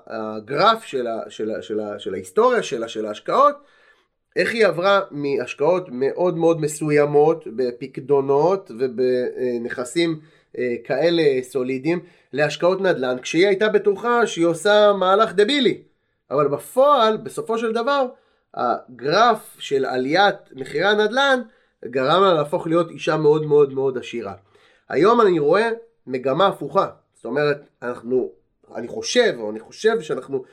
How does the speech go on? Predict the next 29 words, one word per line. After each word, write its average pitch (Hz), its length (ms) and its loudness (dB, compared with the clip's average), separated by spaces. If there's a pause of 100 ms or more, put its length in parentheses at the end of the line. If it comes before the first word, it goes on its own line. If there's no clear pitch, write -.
(240)
יכולים 185 320 0
לזהות 180 360 0
מגמה 151 480 0
שמחירי 143 420 -4
הנדל"ן 170 400 0
הם 147 180 -2
בפיק, 131 560 -4 (340)
ופתאום 247 480 0
אני 214 140 2
מזהה 156 340 0
איזשהו 220 500 -4
שינוי 170 420 -2
בשיח 165 920 -2 (400)
של 139 180 -2
האנשים 135 500 -2 (360)
חזרה 156 640 0 (100)
למוצרי 143 840 0 (380)
הלוואות 139 760 2
ופקדונות, 139 960 0
אם 143 140 -6
זה 135 100 -6
פקדונות 135 500 -2
בבנק, 160 460 0
ואם 151 140 -6
זה 151 120 -2
הלוואות 135 340 0
בין 156 160 0
עמיתים 156 560 -2 (440)
וכולי. 147 540 0